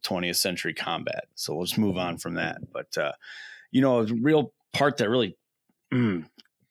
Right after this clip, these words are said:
broke down the, <laughs> the series for me was Ken Dryden sort of pontificates the reasons and purity behind Canada's pride as a nation. And, um,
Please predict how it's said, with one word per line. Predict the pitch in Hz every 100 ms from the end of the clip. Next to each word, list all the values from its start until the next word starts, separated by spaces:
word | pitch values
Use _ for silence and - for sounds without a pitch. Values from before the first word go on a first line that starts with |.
| _ _ - - - -
broke | 127 139 - -
down | 104 107 110 104 98 -
the, | 123 127
<laughs> | 117 - - - - 156 -
the | 151 -
series | 127 - 135 143 123 -
for | 110 101
me | 101
was | 98 92 - - - -
Ken | - 151 160
Dryden | 131 131 135
sort | 117 117 110
of | 98 87 _ _ -
pontificates | 104 - 135 127 110 113 98 -
the | 110
reasons | 98 101 113 117 110 101 98 92 98
and | 95 95 90 -
purity | - 143 113 101 90 - _ - - _
behind | 104 107 110 101
Canada's | - 113 110 98 -
pride | - 92 92 82 - -
as | 92
a | 92
nation. | 87 90 - - - -
And, | 87 90 87
um, | 87 82 80